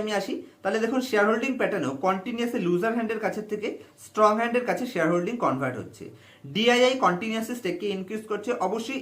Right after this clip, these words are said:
এফআইআই তাদের স্টেককে ডিক্রিজ করেছে, কিন্তু এফআইআই স্টেক এখানে কিন্তু রিটেল পাবলিকের কাছে আসেনি। এফআইআই এবং পাবলিক দুতরফা যারাই বিক্রি করেছে, সমস্ত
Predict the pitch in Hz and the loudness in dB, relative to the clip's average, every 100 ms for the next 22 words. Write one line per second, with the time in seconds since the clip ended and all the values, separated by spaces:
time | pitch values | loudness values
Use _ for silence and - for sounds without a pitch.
0 | 185 180 240 254 247 208 202 202 220 202 | -2 0 0 2 2 -2 0 -2 0 0
1 | 160 190 185 - 117 101 - - - - | -2 -4 -10 -6 -6 -6 -10 -10 -18 -8
2 | 208 220 254 190 240 240 240 240 - 202 | -4 -2 0 0 2 2 2 0 -2 -2
3 | - 165 185 180 214 190 147 208 208 135 | -2 -4 -4 -4 -4 0 2 2 0 0
4 | 151 156 156 160 110 - 90 - - _ | 0 -2 -2 -2 -2 -4 -10 -16 -20 _
5 | _ _ _ _ _ _ _ _ - 180 | _ _ _ _ _ _ _ _ -2 0
6 | 180 233 240 247 - - 170 208 220 185 | 2 4 4 2 -2 -10 -2 -2 4 4
7 | 180 156 135 - - - 208 240 233 196 | 4 0 -6 -8 -14 -4 2 2 4 4
8 | 170 131 180 175 254 233 - 240 233 214 | 2 2 6 8 8 4 -4 -2 0 0
9 | 294 - - - 196 226 226 | -4 -8 -12 -2 0 0 2